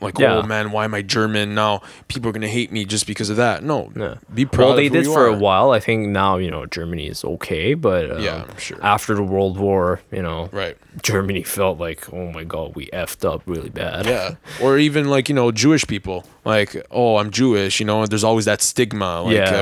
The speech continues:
Speaker 1: uh, of what happened
Speaker 2: "We
Speaker 1: and
Speaker 2: control money," or something,
Speaker 1: or
Speaker 2: or
Speaker 1: something like that,
Speaker 2: Yeah.
Speaker 1: or, you know, the conflict with Germany. Like, there's always, there's always gonna be stigmas attached to a certain culture, and, but,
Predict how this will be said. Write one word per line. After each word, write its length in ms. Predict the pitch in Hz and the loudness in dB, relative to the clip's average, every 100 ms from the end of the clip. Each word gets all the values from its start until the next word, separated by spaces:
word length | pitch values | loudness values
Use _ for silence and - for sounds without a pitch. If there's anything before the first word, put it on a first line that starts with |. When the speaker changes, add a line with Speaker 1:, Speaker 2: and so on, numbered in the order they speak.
| 101 | 2
Speaker 1:
uh, 80 | 107 | 0
of 140 | 107 | 2
what 140 | 113 | 0
happened 520 | 104 120 117 104 92 92 | 2 0 0 -2 -4 -4
Speaker 2:
"We 120 | 98 | -2
Speaker 1:
and 80 | 98 | 0
Speaker 2:
control 420 | 117 - 113 98 | 0 2 2 2
money," 500 | 101 104 92 87 87 | 2 0 0 -6 -8
or 80 | 87 | -6
something, 460 | - 87 - 87 | -4 -4 -4 -2
Speaker 1:
or 120 | 113 120 | 0 0
Speaker 2:
or 20 | |
Speaker 1:
something 220 | - 113 | 0 -2
like 140 | 110 101 | -4 0
that, 320 | 104 87 76 | 0 0 -2
Speaker 2:
Yeah. 120 | 110 | 0
Speaker 1:
or, 180 | 101 101 | 0 -2
you 100 | 104 | -4
know, 360 | 104 90 90 82 | -4 -4 -6 -6
the 80 | 101 | -6
conflict 420 | - 117 113 113 | 0 0 0 0
with 120 | 104 | 0
Germany. 360 | 104 123 113 98 - - - - | 2 2 2 -4 -8 -18 -16 -2
Like, 180 | 127 117 | 0 2
there's 140 | 120 | 2
always, 480 | 123 131 123 113 - | 4 4 4 0 -2
there's 160 | - 120 | 0 4
always 300 | 143 185 170 | 6 6 4
gonna 180 | 143 127 | 2 0
be 380 | 120 117 117 - | 2 2 2 0
stigmas 520 | - - 135 123 113 | -2 2 2 2 2
attached 440 | 101 - 113 110 - | 0 0 0 2 0
to 60 | |
a 40 | 104 | 0
certain 360 | - 110 107 | 0 0 -2
culture, 540 | 98 107 107 - 110 104 | 0 0 2 0 0 0
and, 340 | 85 98 95 - - - - - | -2 -4 -6 -12 -20 -20 -20 -20
but, 380 | 113 117 127 120 | 0 4 4 2